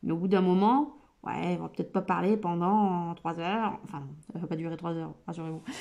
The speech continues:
Mais voilà, quand il n'y a rien à dire, de vous laisser justement, euh, obser-, observer, contempler.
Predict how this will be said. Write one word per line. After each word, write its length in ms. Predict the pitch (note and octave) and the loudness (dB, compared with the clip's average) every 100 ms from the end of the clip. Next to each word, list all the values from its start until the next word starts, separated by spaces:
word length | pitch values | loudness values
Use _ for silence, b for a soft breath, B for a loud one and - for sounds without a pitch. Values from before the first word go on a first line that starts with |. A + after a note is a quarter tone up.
| B B B B | B B B B
Mais 160 | F#3 F#3 | 0 2
voilà, 440 | G#3+ F#3+ - - _ _ _ _ - | 4 2 -2 -18 _ _ _ _ -6
quand 120 | G3 | 0
il 40 | F#3+ | 0
n'y 60 | |
a 40 | F3+ | 2
rien 260 | G3 G3+ | 4 4
à 120 | F3+ D#3 | 2 0
dire, 400 | F#3+ C4 D4 D4 - - | 2 4 4 2 -6 -10
de 200 | F#3 F3+ | -2 2
vous 160 | F#3 G#3 | 4 8
laisser 360 | F#3+ F#3 B3 | 6 6 2
justement, 760 | A#3 G#3 - F3+ F3+ G3 G#3+ F3 | 2 2 -2 -2 0 2 2 0
euh, 120 | E3+ E3 E3+ _ _ _ _ _ _ _ _ _ _ _ _ _ _ _ _ _ _ _ | -2 -8 -12 _ _ _ _ _ _ _ _ _ _ _ _ _ _ _ _ _ _ _
obser-, 480 | G3+ G3 - F#3+ - | -8 -6 -4 -6 -6
observer, 540 | F3+ F3+ - F3+ F3+ A#3 | -8 -8 -4 -4 -2 -2
contempler. 480 | B3 B3 D#4 E4+ | 0 2 2 0